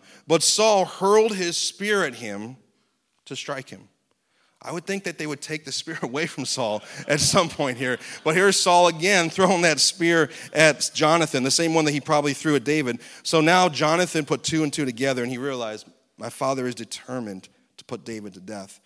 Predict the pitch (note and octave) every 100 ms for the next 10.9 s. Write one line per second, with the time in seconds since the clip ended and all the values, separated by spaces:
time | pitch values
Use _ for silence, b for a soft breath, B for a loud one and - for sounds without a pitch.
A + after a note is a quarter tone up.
0 | B B B - C3+ B2+ D3 F3+ G#3+ -
1 | D3 B2+ C3 D#3+ E3+ - C#3 B2 D3 C#3
2 | C3 A#2 B2+ B2 - - D#3 E3 D#3 -
3 | - - B2+ B2+ F#2+ E2+ _ _ _ _
4 | _ _ _ - B B B B B B
5 | - B2 B2 C#3 C3+ G2+ C3 D3+ - C#3+
6 | A#2+ G#2 - B2+ B2 A#2+ A2+ A#2 A2+ G#2
7 | F#2+ G#2 G2+ B2 A2+ G#2 F#2+ B2+ C3 C#3
8 | C3+ - B2+ A2+ G2+ F#2+ F#2+ G2 - G2+
9 | A2 G2 - A#2+ A2+ G#2 G2+ G#2+ G2+ F#2+
10 | _ _ G2+ - - G2+ G2+ - G2